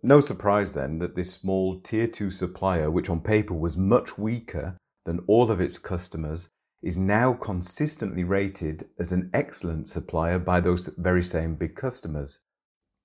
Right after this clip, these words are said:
I think the tier two supplier is clever. Their close collaboration across the world has removed the power element in the relationship with the customers. The relationships are the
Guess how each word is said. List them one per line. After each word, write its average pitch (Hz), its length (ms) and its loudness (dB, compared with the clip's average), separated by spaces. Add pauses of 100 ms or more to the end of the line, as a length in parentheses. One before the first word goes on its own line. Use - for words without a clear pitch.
(380)
I 135 100 8
think 127 180 4
the 107 60 6
tier 104 260 2
two 98 200 -2
supplier 85 460 2
is 80 140 -4
clever. 80 480 0 (480)
Their 95 120 4
close 127 400 6
collaboration 95 720 0
across 117 320 0
the 101 120 -4
world 90 480 2
has 87 100 -4
removed 98 640 0
the - 80 2
power 104 520 8
element 85 500 2
in 85 100 -4
the 80 60 -6
relationship 82 720 -2
with 87 120 -8
the 87 100 -4
customers. 80 720 -8 (720)
The 98 80 -2
relationships 98 840 4
are 85 60 2
the 92 260 -2